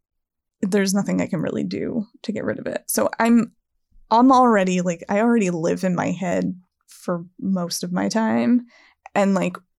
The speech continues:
when you're, I would say it's kind of like hearing, like, my hearing gets kinda weird,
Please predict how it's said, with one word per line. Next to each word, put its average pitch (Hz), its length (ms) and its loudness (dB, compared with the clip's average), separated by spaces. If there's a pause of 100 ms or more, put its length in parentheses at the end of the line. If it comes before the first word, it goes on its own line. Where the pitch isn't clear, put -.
(200)
when 190 400 -2
you're, 175 440 -4 (320)
I 262 240 -4
would 277 180 -2
say 330 200 -6
it's 302 140 -6
kind 254 360 0
of 240 100 -2
like 240 180 0
hearing, 220 580 -2
like, 214 240 -4
my 196 160 0
hearing 196 480 -2
gets 185 180 -4
kinda 208 240 0
weird, 208 400 -2